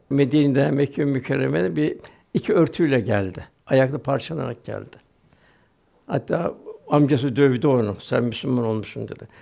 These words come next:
Üzerindekileri aldı, o şekilde iki parçayla geldi. Onun için Zülbicadeyn gelsin dedi. Sallallahu aleyhi ve sellem her Ravza'ya girişte Zülbicadeyn ile bir irtibat halinde olurdu manen.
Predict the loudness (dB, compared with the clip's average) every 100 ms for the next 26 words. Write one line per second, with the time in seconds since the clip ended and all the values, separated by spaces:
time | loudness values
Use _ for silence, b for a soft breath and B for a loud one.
0 | b -4 0 2 2 2 2 2 2 0
1 | -2 -2 0 0 -2 -4 -6 -4 -2 -2
2 | -4 -4 -4 -4 -6 -6 -14 -20 _ b
3 | b -4 -2 0 0 -2 -4 -2 -2 0
4 | 4 4 4 2 0 B B -2 2 2
5 | -2 -10 -10 -10 -14 -20 _ _ _ _
6 | _ _ _ -20 B B 2 6 8 8
7 | 6 6 4 4 4 2 0 2 2 4
8 | 4 4 2 0 -2 -2 0 -2 -2 2
9 | 4 6 4 2 2 0 B B B _
10 | 0 0 -2 0 0 2 4 4 4 4
11 | 4 2 0 -4 -4 -2 0 -2 -6